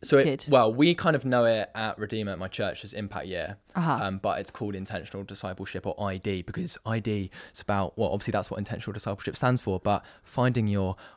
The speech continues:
Speaker 1: identity in Christ. Come on.
Speaker 2: Amen.
Speaker 1: Um, yeah, so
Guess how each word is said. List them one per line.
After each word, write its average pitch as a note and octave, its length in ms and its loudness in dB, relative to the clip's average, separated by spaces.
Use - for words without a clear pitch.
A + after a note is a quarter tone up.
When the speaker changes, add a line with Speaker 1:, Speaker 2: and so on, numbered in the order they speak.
Speaker 1:
identity G2+ 680 -4
in G2+ 240 -6
Christ. G2+ 680 -6
Come D3+ 240 0
on. D#3+ 180 4
Speaker 2:
Amen. A3 680 6
Speaker 1:
Um, C3+ 760 8
yeah, D3 260 12
so B2+ 580 8